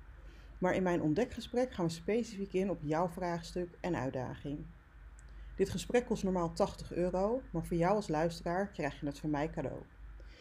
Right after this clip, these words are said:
Je krijgt dus een uur van mijn tijd alleen voor jou en geënt op jouw persoonlijke situatie. En voordat we elkaar spreken, ontvang ik van je gerichte informatie. Op die manier bereid ik dit gesprek tot in de puntjes voor en haal jij er het meeste waarde uit.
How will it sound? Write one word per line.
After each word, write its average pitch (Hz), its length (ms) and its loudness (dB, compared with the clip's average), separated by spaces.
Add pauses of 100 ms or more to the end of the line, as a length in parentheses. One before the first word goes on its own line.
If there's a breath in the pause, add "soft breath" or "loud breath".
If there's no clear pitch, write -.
(140 loud breath)
Je 170 80 -2
krijgt 240 260 2
dus 214 160 2
een 165 160 0
uur 254 160 4
van 247 140 -2
mijn 175 180 2
tijd 196 340 2
alleen 175 300 4
voor 165 120 -2
jou 151 340 2
en 170 100 -2
geënt 208 440 0
op - 120 -8
jouw 170 220 4
persoonlijke 175 520 0
situatie. 143 760 -6 (1300 soft breath)
En 175 120 0
voordat 254 320 6
we 233 60 2
elkaar 214 180 0
spreken, 254 500 2
ontvang 208 360 0
ik 208 100 -2
van 190 180 -2
je 170 60 2
gerichte 175 420 -2
informatie. 156 680 -2 (760 loud breath)
Op 170 200 2
die 254 140 10
manier 196 380 8
bereid 185 260 2
ik 170 100 0
dit 165 160 0
gesprek 208 420 -2
tot 175 160 -2
in 160 60 4
de 147 80 4
puntjes 226 420 2
voor 196 280 4
en 165 120 0
haal 156 200 2
jij 165 160 4
er 180 120 0
het 175 100 -6
meeste 165 300 0
waarde 147 280 -4
uit. - 300 -8